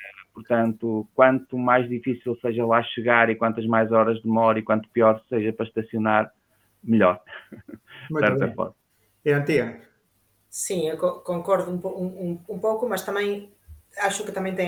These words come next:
Speaker 3: o lado positivo, mesmo que teña a, a parte negativa, e penso que en Portugal, por exemplo, co de Lazarín ou ca-,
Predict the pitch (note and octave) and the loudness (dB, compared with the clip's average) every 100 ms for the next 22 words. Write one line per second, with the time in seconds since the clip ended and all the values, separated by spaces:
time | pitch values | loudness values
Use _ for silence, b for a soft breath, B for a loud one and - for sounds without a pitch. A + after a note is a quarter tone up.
0 | E3+ F3+ E3+ E3 D#3 C#3+ - - B2+ B2 | -2 -2 0 -2 -4 -8 -12 -12 -14 -12
1 | C#3 C#3+ D3 D3 - D#3 D#3+ D#3+ E3+ E3 | -10 -10 -10 -12 -10 -8 -8 -10 -12 -12
2 | E3 E3 E3 E3 D#3+ D#3+ F3+ D#3+ D#3 D#3 | -4 -4 -4 -6 -4 -2 -2 -2 -4 -6
3 | D3 E3 E3 - D#3 C3+ A#2 D#3+ D#3 D#3 | -6 -6 -6 -8 -8 -8 -10 -6 -6 -8
4 | D3+ E3+ E3 C#3+ D#3+ D3 D3+ D3+ E3+ F3 | -8 -8 -8 -10 -10 -8 -8 -8 -4 -4
5 | D#3 D3 D3 D3+ | -4 -6 -6 -8